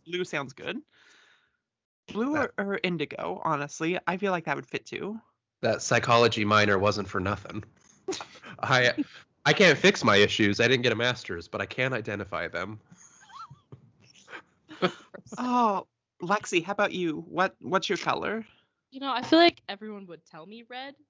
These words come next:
Speaker 3: 'cause I'm angry all the time, but, mm, I don't know. Wait, so there was red. What
Speaker 2: It's
Speaker 3: was
Speaker 2: Roy
Speaker 3: the oth-
Speaker 2: G, it's Roy G Biv.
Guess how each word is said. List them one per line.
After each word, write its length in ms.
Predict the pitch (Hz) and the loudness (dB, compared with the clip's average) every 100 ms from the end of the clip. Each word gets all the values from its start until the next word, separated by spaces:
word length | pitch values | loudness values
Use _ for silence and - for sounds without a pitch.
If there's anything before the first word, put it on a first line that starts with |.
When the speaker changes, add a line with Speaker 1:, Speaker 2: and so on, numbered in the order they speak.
| _ - | _ -20
Speaker 3:
'cause 120 | 226 | -14
I'm 220 | 202 196 _ | -14 -14 _
angry 320 | 196 226 247 240 | -14 -12 -12 -10
all 160 | 226 | -12
the 80 | 240 | -12
time, 340 | 240 220 247 - _ 190 | -10 -10 -10 -18 _ -6
but, 380 | 208 175 160 - _ _ _ _ _ _ _ _ _ _ _ _ _ _ _ 190 | -2 0 -2 -4 _ _ _ _ _ _ _ _ _ _ _ _ _ _ _ -14
mm, 500 | 185 180 180 180 180 _ _ _ _ _ _ _ _ | -12 -12 -14 -14 -18 _ _ _ _ _ _ _ _
I 60 | 240 | -18
don't 140 | 302 | -12
know. 220 | 269 202 | -8 -8
Wait, 240 | 175 202 - | -2 -2 0
so 80 | 208 | 2
there 160 | 208 | 4
was 320 | 196 180 - _ _ - - _ _ _ _ _ _ - | 4 0 -6 _ _ -16 -16 _ _ _ _ _ _ 0
red. 460 | 208 208 208 202 | 4 6 6 2
What 120 | 220 - _ _ _ _ _ _ _ _ - | -4 -12 _ _ _ _ _ _ _ _ -2
Speaker 2:
It's 160 | 160 | 0
Speaker 3:
was 80 | 294 | 2
Speaker 2:
Roy 60 | 160 | 2
Speaker 3:
the 40 | 156 | 0
oth- 60 | |
Speaker 2:
G, 120 | 147 - | -2 -4
it's 160 | 143 127 | -6 0
Roy 160 | 135 | 0
G 160 | 135 139 | 0 -4
Biv. 220 | 123 87 | -4 -4